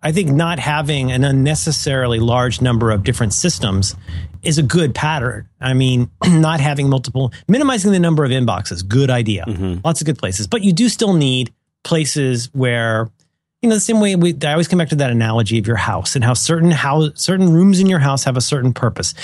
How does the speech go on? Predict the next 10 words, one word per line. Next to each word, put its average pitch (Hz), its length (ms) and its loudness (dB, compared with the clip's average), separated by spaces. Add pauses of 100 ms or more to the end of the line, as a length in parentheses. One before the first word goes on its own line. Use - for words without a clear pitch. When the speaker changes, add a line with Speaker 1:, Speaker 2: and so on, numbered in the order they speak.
(120)
Speaker 1:
Certain 170 260 2
drawers 143 460 2
in 139 80 2
your 139 80 2
kitchen 123 280 -2
have 110 140 0
a 113 40 -2
certain 113 340 -2
purpose. - 480 -4 (360)
And 151 220 0